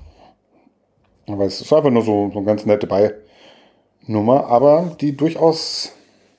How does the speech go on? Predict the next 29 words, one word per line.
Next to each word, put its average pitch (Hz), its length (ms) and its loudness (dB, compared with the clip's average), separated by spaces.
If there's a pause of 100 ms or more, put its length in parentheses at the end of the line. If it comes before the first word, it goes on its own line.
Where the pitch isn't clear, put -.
(120)
Feuer 165 400 2
im 98 100 -6
Hintern 87 300 -8
hat. - 200 -18 (720)
Drei 123 200 2
Länder, 131 320 2
private 123 420 0
Rundfunksender 156 640 2
wollen, 123 460 4
äh, 107 120 0
fünf - 280 -8
G 131 140 4
Broadcast, 127 760 2
äh, 110 180 0
durchdrücken. 104 640 -4 (520)
Aus 120 140 -4
der 107 100 4
Schweiz, 120 340 2
Österreich 127 340 0
und 110 80 -2
Deutschland 160 300 2
kommen 120 140 -2
Privatradios, 135 720 2
die 113 140 -4
fünf 123 280 -2
G 110 160 2
nutzen 104 400 -4
wollen. 82 240 -14 (1300)
So, - 380 -12